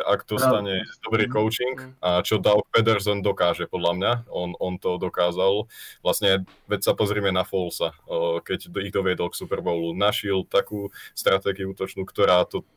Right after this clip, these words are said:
Speaker 1: dokázala za Folesa odohrať pomaly. Ako jasné, ja neznižujem jeho výkony, ale Doug je ten človek, ktorý dokáže z neho vytrieskať viac.
Speaker 3: No, je
Speaker 2: Ako
Speaker 3: otázka,
Speaker 2: pri
Speaker 3: jestli
Speaker 2: Hurtsovi
Speaker 3: to
Speaker 2: hlavne
Speaker 3: taky
Speaker 2: ten problém,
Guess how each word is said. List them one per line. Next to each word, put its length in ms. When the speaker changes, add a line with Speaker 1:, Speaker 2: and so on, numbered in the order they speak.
Speaker 1:
dokázala 720
za 160
Folesa 480
odohrať 480
pomaly. 320
Ako 240
jasné, 320
ja 80
neznižujem 420
jeho 160
výkony, 460
ale 640
Doug 480
je 160
ten 160
človek, 320
ktorý 320
dokáže 320
z 160
neho 80
vytrieskať 480
viac. 320
Speaker 3:
No, 160
je 160
Speaker 2:
Ako 80
Speaker 3:
otázka, 320
Speaker 2:
pri 160
Speaker 3:
jestli 160
Speaker 2:
Hurtsovi 80
Speaker 3:
to 80
Speaker 2:
hlavne 240
Speaker 3:
taky 80
Speaker 2:
ten 80
problém, 420